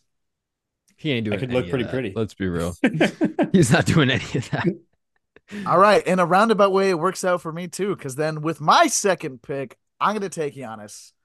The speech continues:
Speaker 3: and I'll grab Shai and Giannis.
Speaker 1: Whoa, whoa, whoa, hold on. I took Giannis.
Speaker 3: Oh, I didn't even listen to you. I tuned your ass out. I'm sorry.
Speaker 1: <laughs>
Speaker 3: Um, well, then I guess I'll take K D. K D and Shai would, uh, would be an interesting duo.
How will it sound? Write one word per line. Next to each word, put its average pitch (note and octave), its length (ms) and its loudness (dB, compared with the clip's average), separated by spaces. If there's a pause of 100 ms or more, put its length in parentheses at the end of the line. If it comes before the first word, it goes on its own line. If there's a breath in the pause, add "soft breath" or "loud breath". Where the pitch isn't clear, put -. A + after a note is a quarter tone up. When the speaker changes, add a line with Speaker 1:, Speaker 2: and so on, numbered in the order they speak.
(160)
Speaker 3:
and C#3 100 -4
I'll C#3 60 0
grab C3 220 2
Shai D3+ 320 0
and B2+ 100 -4
Giannis. A#2 200 -6
Speaker 1:
Whoa, D3 120 2
whoa, C#3+ 200 2
whoa, C3+ 80 0
hold C#3+ 140 -2
on. G#2 100 -2
I E3 80 0
took C#3 180 -6
Giannis. D#2+ 360 -12 (380)
Speaker 3:
Oh, D#3 80 4
I F3 80 8
didn't G3 140 6
even F3 160 4
listen F3 220 2
to D#3 60 0
you. D#3 80 4
I C#3+ 120 4
tuned D#3+ 240 -4
your D#3 80 0
ass C#3 200 -2
out. C3+ 160 -2
I'm D3+ 140 -4
sorry. C#3 340 -2 (100)
Speaker 1:
<laughs> - 1080 -2
Speaker 3:
Um, G3 680 4 (580 loud breath)
well, G#3 80 0
then C#4 100 4
I C#4+ 60 4
guess C#4 180 2
I'll B3+ 80 6
take G3+ 200 -2
K D#3+ 180 -6
D. A#2 400 -10
K G#3 140 4
D G#3+ 160 2
and E3 180 -4
Shai D3 340 -4
would, D3 340 -6
uh, C3+ 340 -4 (580)
would F3+ 100 -6
be G3 120 0
an F3+ 40 0
interesting E3 400 -8
duo. C3 440 -6